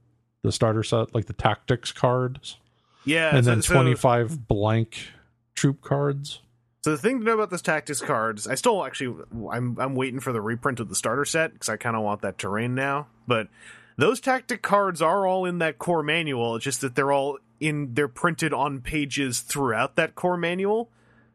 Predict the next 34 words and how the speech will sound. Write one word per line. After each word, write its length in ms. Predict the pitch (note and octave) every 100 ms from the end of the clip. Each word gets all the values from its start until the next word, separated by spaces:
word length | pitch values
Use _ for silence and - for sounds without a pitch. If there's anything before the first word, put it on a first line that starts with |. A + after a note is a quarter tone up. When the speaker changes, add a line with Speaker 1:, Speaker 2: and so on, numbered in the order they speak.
| _ _
Speaker 2:
Having 300 | B2+ F3 F#3
them 100 | F3+
as 100 | D#3+
cards 380 | - F3+ F3 C#3
means 240 | D3 D3+
you 80 | D3
can 100 | D3
actually 260 | C#3 D3 C#3+
just 100 | B2
have 260 | D#3 D3+
them 140 | C3 C3+
arrayed 360 | C3 B2+ C#3
in 100 | B2+
front 240 | B2 C#3+ C3+
of 100 | A2+
you, 160 | A2+
which 160 | A2 A#2
is 100 | A#2+
a 60 | B2+
million 400 | B2 C3+ B2+ B2
times 300 | C3 A#2+ A2+
more 180 | B2+
useful 380 | A2+ A#2 - A#2+
than 140 | A2 A2+
flipping 380 | - C#3+ C3 A2+
back 220 | A2 A2
and 100 | A#2
forth 220 | B2+ A2
through 120 | -
the 40 | A2
manual 420 | G#2+ A2 A2 F#2+
looking 240 | F#2 C#3 B2+
for 220 | D#3 D3+
them. 160 | E3+